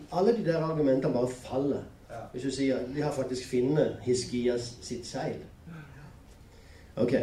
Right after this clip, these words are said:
Speaker 1: Så omskrivning av historien, det, det er det vi snakker om. Eh,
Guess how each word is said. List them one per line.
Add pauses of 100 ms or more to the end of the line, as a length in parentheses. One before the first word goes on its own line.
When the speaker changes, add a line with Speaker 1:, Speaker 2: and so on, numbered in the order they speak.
(1200)
Speaker 1:
Så (240)
omskrivning
av
historien,
det,
det
er
det
vi
snakker
om. (440)
Eh,